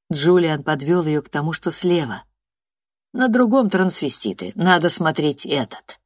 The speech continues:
Они увидели толпу на тротуаре, стоявшую неподвижно. «Бистро», — сказал он. «Помнишь бистро? Или ты была слишком юной?» «Это была дискотека, да?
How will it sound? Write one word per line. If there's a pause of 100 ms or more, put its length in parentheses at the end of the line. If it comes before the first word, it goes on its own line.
(840)
Они
увидели
толпу
на
тротуаре,
стоявшую
неподвижно. (1000)
«Бистро», — (500)
сказал
он. (440)
«Помнишь
бистро? (440)
Или
ты
была
слишком
юной?» (880)
«Это
была
дискотека,
да?